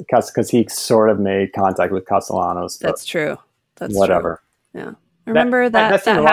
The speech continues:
Speaker 2: happened?
Speaker 1: yeah. It was a lot more cool when
Speaker 2: <laughs>
Speaker 1: I assumed we would finish ahead of the Reds in the standings. But, like,
Speaker 2: Yeah.
Speaker 1: Castellanos has pretty much, um, owned the Cardinals this year, let's be honest.
Speaker 2: Pretty much.
Speaker 1: Yeah.
Speaker 2: Pretty much. And the, uh, bat saga didn't help <laughs> with the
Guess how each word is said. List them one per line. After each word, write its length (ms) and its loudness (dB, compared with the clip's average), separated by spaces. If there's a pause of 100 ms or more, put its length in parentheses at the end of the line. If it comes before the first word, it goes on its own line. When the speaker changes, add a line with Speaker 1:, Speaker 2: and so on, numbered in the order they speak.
Speaker 2:
happened? 260 -4
Speaker 1:
yeah. 340 4 (340)
It 40 -2
was 140 -4
a 60 0
lot 160 4
more 220 0
cool 260 2
when 100 2
Speaker 2:
<laughs> 80 4
Speaker 1:
I 40 4
assumed 340 -2
we 100 2
would 120 2
finish 280 -4
ahead 160 0
of 80 -2
the 100 -4
Reds 240 0
in 100 -8
the 80 -10
standings. 640 -12 (680)
But, 180 -10 (320)
like, 140 0
Speaker 2:
Yeah. 140 2
Speaker 1:
Castellanos 340 0
has 80 -14
pretty 180 -6
much, 380 -10
um, 640 -6 (240)
owned 200 2
the 60 -2
Cardinals 400 -4
this 180 -14
year, 140 -10
let's 160 -10
be 140 -8
honest. 100 -8
Speaker 2:
Pretty 220 -4
much. 260 -8
Speaker 1:
Yeah. 120 -14 (440)
Speaker 2:
Pretty 160 -4
much. 340 -6
And 160 0
the, 360 2
uh, 320 -14
bat 460 -2 (140)
saga 440 0
didn't 240 -4
help 400 -6
<laughs> 0 -
with 240 -2
the 180 0